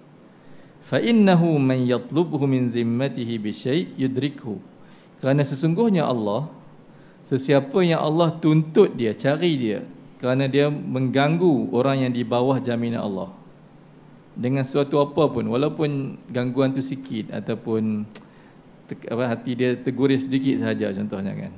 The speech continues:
Tapi sebab dia menyakiti orang ni, orang yang Allah jamin, maka pasti Allah akan cari dia sampai dapat. Okey.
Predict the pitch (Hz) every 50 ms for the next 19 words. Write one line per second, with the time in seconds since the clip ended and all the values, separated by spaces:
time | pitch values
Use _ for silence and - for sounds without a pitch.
0 | - - - - - - - - - - - - - 135 127 156 151 156 170 143
1 | 135 143 139 - 135 151 165 151 131 110 104 104 110 - - 117 120 123 123 120
2 | - - 135 135 - 147 139 - 127 120 131 135 127 123 127 151 220 - - 123
3 | 123 131 131 131 - - 131 139 135 123 113 127 120 113 117 156 226 320 - -
4 | - - - - - - - - - - 120 120 - - 117 - - 131 131 -
5 | - - - 160 - - 127 131 131 - 117 123 - 127 120 110 - - 110 110
6 | 107 107 101 98 95 98 98 98 95 92 92 - - - - - - - - -
7 | - - - - - - 160 170